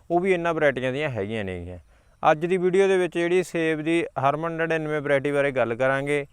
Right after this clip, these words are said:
ਲਾਉਣ ਦਾ ਸਮਾਂ ਕੀ ਰਹੂਗਾ, ਕੀ ਖਾਦ ਖੁਰਾਕ ਦੇਣੀ ਹੈ, ਕਿਸ ਤਰ੍ਹਾਂ ਕਟਾਈ ਵਗੈਰਾ ਕਦੋਂ ਕਰਨੀ ਹੈਗੀ, ਇਹਨਾਂ ਸਾਰੀਆਂ ਚੀਜ਼ਾਂ ਨੂੰ ਜਿਹੜਾ ਕਵਰ ਕਰਨ ਦੀ ਕੋਸ਼ਿਸ਼ ਕਰਾਂਗੇ। ਵੀਡੀਓ ਨੂੰ ਅੰਤ ਤੱਕ ਦੇਖਿਓ ਤੇ ਸਾਡੇ ਪੇਜ ਨੂੰ ਫਾਲੋ ਅਤੇ ਸਬਸਕ੍ਰਾਈਬ ਕਰ ਲਿਓ।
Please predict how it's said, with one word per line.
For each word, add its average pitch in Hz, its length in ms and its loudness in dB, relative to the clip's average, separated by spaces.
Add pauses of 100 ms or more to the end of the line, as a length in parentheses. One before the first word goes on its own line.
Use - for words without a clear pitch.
(400)
ਲਾਉਣ 143 280 4
ਦਾ 151 120 4
ਸਮਾਂ 147 340 -2
ਕੀ 143 220 -4
ਰਹੂਗਾ, 151 380 0
ਕੀ 147 240 -4
ਖਾਦ 139 280 0
ਖੁਰਾਕ 147 260 2
ਦੇਣੀ 143 340 -6
ਹੈ, 143 80 -2
ਕਿਸ 151 200 -6
ਤਰ੍ਹਾਂ 143 220 -2
ਕਟਾਈ 131 360 0
ਵਗੈਰਾ 139 340 2
ਕਦੋਂ 127 320 -4
ਕਰਨੀ 135 320 -2
ਹੈਗੀ, 143 300 -4 (420)
ਇਹਨਾਂ 165 220 -2
ਸਾਰੀਆਂ 165 300 0
ਚੀਜ਼ਾਂ 156 280 -4
ਨੂੰ 151 100 -6
ਜਿਹੜਾ 151 200 0
ਕਵਰ 139 280 0
ਕਰਨ 139 220 0
ਦੀ 139 80 -8
ਕੋਸ਼ਿਸ਼ 131 400 -6
ਕਰਾਂਗੇ। 147 400 0
ਵੀਡੀਓ 147 340 -6
ਨੂੰ 160 160 -2
ਅੰਤ 143 200 -4
ਤੱਕ 147 220 -4
ਦੇਖਿਓ 151 440 -2 (120)
ਤੇ 147 240 -2 (220)
ਸਾਡੇ 139 220 -2
ਪੇਜ 135 280 -4
ਨੂੰ 135 120 -8
ਫਾਲੋ 131 340 -2
ਅਤੇ 131 140 -4
ਸਬਸਕ੍ਰਾਈਬ 120 480 -2
ਕਰ 135 200 0
ਲਿਓ। 143 260 -2